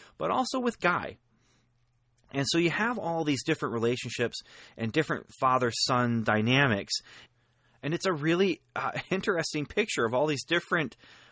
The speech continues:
um, you know, positive relationships and negative relationships, and I, honestly, I feel bad that I missed it, uh, in the last issue. I really should have caught it then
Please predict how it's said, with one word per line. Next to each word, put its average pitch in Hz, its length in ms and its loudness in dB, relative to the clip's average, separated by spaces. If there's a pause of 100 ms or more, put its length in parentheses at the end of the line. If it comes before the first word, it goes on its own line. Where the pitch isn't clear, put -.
(180)
um, 120 300 -6 (160)
you 123 80 -8
know, 95 80 -4
positive 185 560 0
relationships 185 640 0 (320)
and 98 260 -4
negative 180 460 4
relationships, 175 840 0 (440)
and 127 460 2 (480)
I, 143 360 2 (160)
honestly, 147 440 -2
I 101 80 -4
feel 147 220 2
bad 143 260 0
that 110 80 0
I 98 100 0
missed 117 360 2
it, - 220 -6 (120)
uh, 107 220 -2
in 110 140 -2
the 110 60 0
last 120 360 0
issue. - 260 -8
I - 80 -2
really 160 320 2
should 110 160 2
have - 100 -6
caught - 320 -6
it 104 160 -6
then 175 320 -2